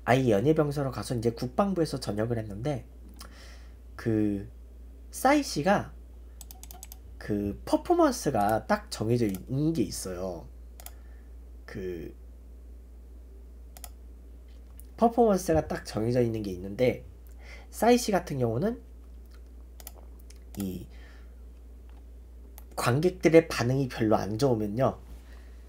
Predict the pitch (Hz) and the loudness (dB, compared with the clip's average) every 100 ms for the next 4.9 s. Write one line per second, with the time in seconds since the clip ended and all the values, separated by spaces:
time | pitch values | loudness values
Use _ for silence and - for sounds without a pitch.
0 | - - - 120 117 - - 330 359 320 | -20 -12 2 2 2 -2 4 6 8 6
1 | 202 143 120 320 - - 330 - - - | 2 2 -2 -2 -2 2 2 0 -12 -16
2 | - - - - - - - - - - | -18 -20 -20 -18 -18 -18 -20 -18 -18 -18
3 | - - - - - - - - - - | -20 -18 -18 -18 -18 -18 -18 -18 -20 -20
4 | - - - - - - - 98 90 | -20 -18 -18 -18 -18 -18 -12 -10 -10